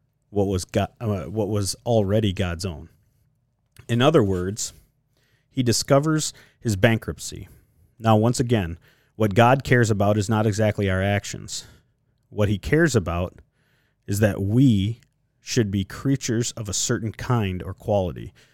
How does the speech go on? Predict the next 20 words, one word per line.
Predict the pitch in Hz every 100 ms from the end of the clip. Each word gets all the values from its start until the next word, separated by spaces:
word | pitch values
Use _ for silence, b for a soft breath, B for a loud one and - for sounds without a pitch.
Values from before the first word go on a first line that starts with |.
| b -
the | -
kind | - 139 147
of | 120
creatures | - 104 92 95 98 - b
he | - 110
intended | 101 - 107 90
us | 85
to | - 87
be, | 104 76 -
creatures | - 120 - 104
related | 110 101 101 98
to | 98
himself | 98 - 131 82 - - b b b
in | 104
a |
certain | - 104 80 92
way. | 120 113 64 - _ _ _ _ _ _ _ -
I | -
do | 120
not | 117